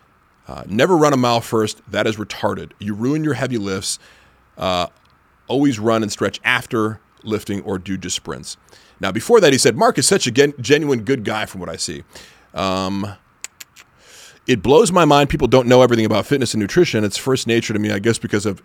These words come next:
been into it since I was fourteen years old." Okay. Little, uh, little cocky there, huh? He also said, "What was Mark's max ever deadlift?" This is on, on the Haters Will Say Pod,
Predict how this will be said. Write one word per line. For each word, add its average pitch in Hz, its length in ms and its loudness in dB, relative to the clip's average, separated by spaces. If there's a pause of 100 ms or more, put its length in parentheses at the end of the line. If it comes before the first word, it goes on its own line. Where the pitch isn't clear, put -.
(100)
been 101 120 -4
into 101 260 -6
it 80 80 -8
since 90 160 -8
I 95 60 -4
was 80 140 -6
fourteen 87 360 -8
years 73 160 -12
old." 71 180 -10
Okay. 87 360 -8 (960)
Little, 87 240 -4
uh, 78 220 -4 (160)
little 95 120 -10
cocky 82 300 -8
there, 76 160 -8
huh? 87 160 -10 (2750)
He - 180 -16
also 101 380 -4
said, 82 540 -6 (420)
"What 117 160 -4
was 139 160 2
Mark's 107 380 -2
max 95 340 -2
ever 98 220 -6
deadlift?" 90 320 -6
This 107 120 -4
is 98 120 -6
on, 82 320 -10
on 85 160 -10
the 90 60 -10
Haters 98 260 -4
Will - 80 -14
Say 139 180 -2
Pod, 101 400 0